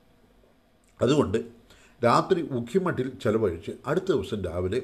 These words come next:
പുറപ്പെടുകയാവും ഭേദം." ഞാൻ മല കയറി ഉഖിമഠിനെ ലക്ഷ്യമാക്കി യാത്ര തുടർന്നു. ഉഖിമഠിൽ തങ്ങാതെ യാത്ര തുടരണം എന്ന് തീരുമാനിച്ചതിനാൽ സാമാന്യത്തിലധികം വേഗത്തിലാണ് നടന്നത്.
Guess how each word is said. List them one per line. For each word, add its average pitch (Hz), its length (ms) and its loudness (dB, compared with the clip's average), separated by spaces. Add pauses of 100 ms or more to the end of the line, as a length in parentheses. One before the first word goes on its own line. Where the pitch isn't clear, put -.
പുറപ്പെടുകയാവും 107 880 -4
ഭേദം." 85 240 -10 (960)
ഞാൻ 143 220 2 (100)
മല 113 220 2
കയറി 90 340 -2 (360)
ഉഖിമഠിനെ 123 600 -4
ലക്ഷ്യമാക്കി 92 800 -6
യാത്ര 101 260 -2
തുടർന്നു. - 420 -12 (960)
ഉഖിമഠിൽ 170 560 2
തങ്ങാതെ 120 640 0
യാത്ര 120 420 0 (100)
തുടരണം 127 460 0
എന്ന് 127 280 -4
തീരുമാനിച്ചതിനാൽ 98 680 -6 (640)
സാമാന്യത്തിലധികം 156 960 0
വേഗത്തിലാണ് 104 640 0
നടന്നത്. 71 300 -14